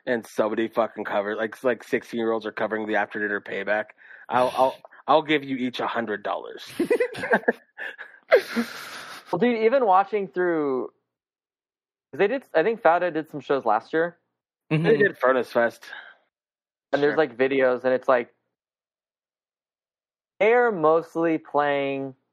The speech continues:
Speaker 3: first record, After Dinner Payback, and there might be one or two other random songs sprinkled in.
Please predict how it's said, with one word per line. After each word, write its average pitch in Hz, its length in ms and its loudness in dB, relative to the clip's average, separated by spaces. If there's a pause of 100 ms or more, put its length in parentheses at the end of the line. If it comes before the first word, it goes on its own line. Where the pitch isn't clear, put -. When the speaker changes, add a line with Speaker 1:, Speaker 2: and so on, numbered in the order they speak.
(720)
Speaker 3:
first 143 260 -2
record, 165 420 0 (1600)
After 123 280 0
Dinner 143 280 0
Payback, 147 420 2 (1600)
and 147 100 -2
there 151 140 2
might 147 220 2
be 147 80 0
one 127 200 2
or 120 100 -2
two 131 200 -4
other 113 260 0
random 110 360 -4
songs 107 340 -4
sprinkled 104 380 -8
in. 92 160 -8